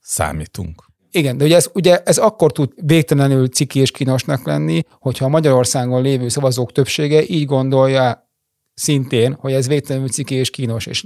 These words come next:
Speaker 2: jelen pillanatban az látszik, hogy bármit csinál Orbán Viktor, a szavazótábora megy vele. Ott lett volna a lehetőség a választások előtti kampányidőszakban, amikor a háború kitört, ö,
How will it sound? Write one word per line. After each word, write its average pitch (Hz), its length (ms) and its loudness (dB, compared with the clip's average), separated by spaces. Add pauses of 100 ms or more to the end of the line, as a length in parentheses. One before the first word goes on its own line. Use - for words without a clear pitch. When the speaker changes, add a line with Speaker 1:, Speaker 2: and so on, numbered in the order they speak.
(120)
Speaker 2:
jelen 147 360 0
pillanatban 165 420 0
az 190 200 4
látszik, 135 460 -2 (260)
hogy 123 160 -4
bármit 160 300 0
csinál 127 320 -2
Orbán 123 380 0
Viktor, 123 300 -4
a 120 60 -4
szavazótábora 135 840 0
megy 147 260 2
vele. 113 300 0 (420)
Ott 214 160 2
lett 156 160 2
volna 123 320 2
a 117 40 2
lehetőség 120 760 0
a - 60 -6
választások 139 440 0
előtti 127 400 0
kampányidőszakban, 123 1080 0
amikor 123 440 -4
a 123 60 0
háború 123 460 2
kitört, 117 600 -2
ö, 113 240 -2